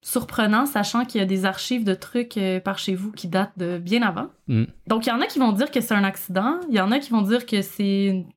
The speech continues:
Speaker 1: malchance, il y en a d'autres qui vont dire qu'il s'est peut-être suicidé. Euh, il y en a d'autres qui vont dire que c'est un acte criminel, peut-être. Oh,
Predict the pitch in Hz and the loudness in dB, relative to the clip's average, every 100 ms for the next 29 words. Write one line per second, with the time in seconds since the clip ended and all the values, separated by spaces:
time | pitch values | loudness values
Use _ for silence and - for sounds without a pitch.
0 | _ 190 185 175 - 285 320 320 247 208 | _ -2 0 0 0 0 -2 -2 2 4
1 | 190 233 247 - 190 190 202 220 - 170 | 4 2 0 -4 -2 0 0 -2 -4 -4
2 | 160 196 196 - 196 - 180 180 240 349 | 0 -2 -2 -4 -4 -4 0 2 2 0
3 | _ _ - - - - _ - 190 185 | _ _ -20 -20 -20 -20 _ 0 2 4
4 | 185 190 202 202 233 262 233 208 202 185 | 4 4 4 4 2 0 -2 0 0 0
5 | 240 - 226 208 214 208 190 202 233 - | -2 0 0 0 0 2 4 2 0 -4
6 | 233 214 196 185 294 262 226 _ _ _ | 2 4 4 4 2 -2 -6 _ _ _
7 | _ - 190 175 254 - _ - 202 | _ -4 -2 0 -2 -6 _ -6 -6